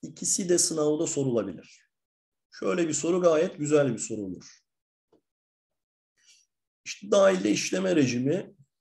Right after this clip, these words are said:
önceden ihracat sistemi kapsamında uygulanan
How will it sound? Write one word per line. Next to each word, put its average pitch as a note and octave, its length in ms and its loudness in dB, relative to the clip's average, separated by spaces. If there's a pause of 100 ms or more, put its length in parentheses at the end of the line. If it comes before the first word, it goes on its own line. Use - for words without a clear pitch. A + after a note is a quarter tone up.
(160)
önceden D#3 540 2
ihracat C3+ 580 2
sistemi B2 480 -4
kapsamında C#3+ 680 -2
uygulanan B2+ 760 -2